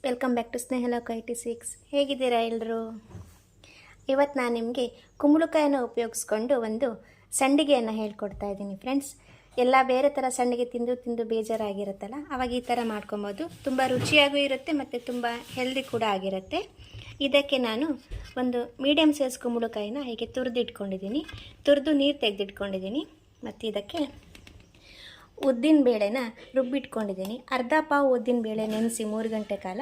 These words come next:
ರುಬ್ಬಿಟ್ಕೊಂಡಿದ್ದೀನಿ ಫ್ರೆಂಡ್ಸ್ ಇದು. ಮತ್ತು ಇದು ಹಸಿಮೆಣಸು, ಉಪ್ಪು ಮತ್ತು ಹಿಂಗನ್ನು ಹಾಕಿ ರುಬ್ಬಿ ಪೇಸ್ಟ್ ಮಾಡಿ ಇಟ್ಕೊಂಡಿದ್ದೀನಿ. ಈಗ ಇದನ್ನು ಹೇಗೆ ಮಾಡೋದು ನೋಡ್ಕೊಳ್ಳೋಣ ಬನ್ನಿ.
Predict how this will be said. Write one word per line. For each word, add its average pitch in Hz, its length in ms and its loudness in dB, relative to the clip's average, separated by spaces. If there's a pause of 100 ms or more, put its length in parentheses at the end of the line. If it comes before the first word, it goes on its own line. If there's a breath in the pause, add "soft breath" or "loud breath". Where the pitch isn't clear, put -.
(320)
ರುಬ್ಬಿಟ್ಕೊಂಡಿದ್ದೀನಿ 190 880 -4
ಫ್ರೆಂಡ್ಸ್ 202 340 -8
ಇದು. 247 140 -4 (800 loud breath)
ಮತ್ತು 233 340 -6
ಇದು 254 120 -4 (880 loud breath)
ಹಸಿಮೆಣಸು, 269 600 4 (320)
ಉಪ್ಪು 277 200 2 (100)
ಮತ್ತು 254 220 -4 (440)
ಹಿಂಗನ್ನು 233 440 2 (140)
ಹಾಕಿ 226 260 -6 (540 loud breath)
ರುಬ್ಬಿ 247 240 0 (140)
ಪೇಸ್ಟ್ 226 280 0
ಮಾಡಿ 202 200 -4
ಇಟ್ಕೊಂಡಿದ್ದೀನಿ. 190 600 -6 (460)
ಈಗ 233 160 0
ಇದನ್ನು 240 240 0
ಹೇಗೆ 240 240 0
ಮಾಡೋದು 214 320 -2
ನೋಡ್ಕೊಳ್ಳೋಣ 190 560 -6
ಬನ್ನಿ. 214 240 -4